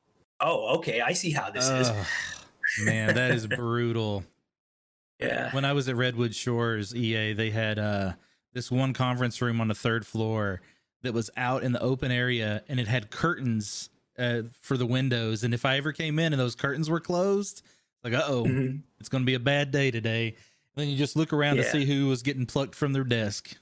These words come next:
Speaker 2: Like, that was a terrifying time.
Speaker 1: Yeah.
Speaker 2: Oh, man.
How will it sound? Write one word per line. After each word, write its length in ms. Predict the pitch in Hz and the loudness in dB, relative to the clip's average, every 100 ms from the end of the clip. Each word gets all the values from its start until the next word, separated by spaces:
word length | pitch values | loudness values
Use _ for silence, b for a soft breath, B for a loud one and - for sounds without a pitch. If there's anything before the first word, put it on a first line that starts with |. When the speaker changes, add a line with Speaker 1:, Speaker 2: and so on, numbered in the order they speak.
| - | -6
Speaker 2:
Like, 140 | 123 | -2
that 160 | 127 120 | 0 0
was 160 | 120 | 0
a 100 | 113 | 0
terrifying 640 | 104 - 123 117 120 120 120 | -4 -4 -4 -2 -2 -2 -2
time. 380 | 113 104 104 - _ _ - | -2 -2 -4 -6 _ _ -6
Speaker 1:
Yeah. 80 | - - - _ _ _ _ _ - | -6 -6 -14 _ _ _ _ _ -12
Speaker 2:
Oh, 180 | 95 92 | -4 -2
man. 520 | 87 92 101 92 87 | 0 0 0 -2 -6